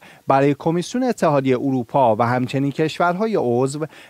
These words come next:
مسئولیت‌های مشخصی تعریف شده که بر اساس آن هر یک از این اعضا باید اقداماتی در جهت شناسایی شرکت‌هایی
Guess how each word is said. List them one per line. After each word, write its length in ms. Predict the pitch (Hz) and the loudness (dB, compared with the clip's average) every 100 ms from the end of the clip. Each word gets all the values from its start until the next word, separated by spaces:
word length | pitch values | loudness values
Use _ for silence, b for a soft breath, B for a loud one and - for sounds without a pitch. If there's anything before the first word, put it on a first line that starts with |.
| - | -2
مسئولیت‌های 920 | 139 147 - 170 175 175 170 220 233 | 0 0 -2 -4 0 0 0 -2 -2
مشخصی 720 | 208 190 190 185 202 196 190 | -4 -4 -4 -2 -2 -2 -2
تعریف 360 | 175 143 127 - | 0 0 0 -2
شده 360 | 127 117 107 | -2 0 0
که 160 | 95 143 | -2 -2
بر 220 | 165 170 | 0 0
اساس 520 | 170 175 - 233 - | 0 -2 -2 -2 0
آن 380 | 120 113 131 147 B B - | 0 2 2 0 B B -2
هر 240 | 190 214 | 0 0
یک 280 | 220 214 196 | -2 -2 0
از 160 | 170 | 0
این 140 | 160 156 | 0 -2
اعضا 560 | 151 143 127 143 110 - B - | -2 0 2 2 2 0 B -2
باید 460 | 131 131 127 123 - | 2 4 2 0 0
اقداماتی 760 | 160 160 175 175 196 233 233 | 0 0 2 2 2 -2 -2
در 220 | 208 175 151 | 0 0 0
جهت 460 | 160 135 135 139 | 0 0 0 -2
شناسایی 760 | 131 147 151 156 - 170 214 247 | -4 -2 0 0 0 -2 -2 -4
شرکت‌هایی 880 | - 190 175 175 175 - 208 160 | -2 -2 0 0 -2 0 0 0